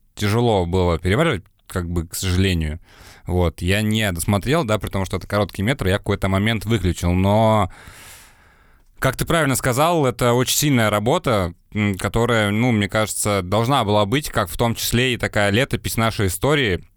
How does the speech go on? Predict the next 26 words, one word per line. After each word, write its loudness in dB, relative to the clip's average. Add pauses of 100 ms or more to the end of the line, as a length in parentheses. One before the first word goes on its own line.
потому -2
что, 0 (640)
э, -2 (260)
коронавирус, 0
мне 0
кажется, 0
это, -2
ну, -4
будет -2
во -2
всех -2
учебниках -2
в -14
том 0
числе, 0
и -2
то, -2
как -8
это -4
происходило, 0
и 0
то, -2
сколько -2
людей, -2 (880)
к -4
сожалению, 0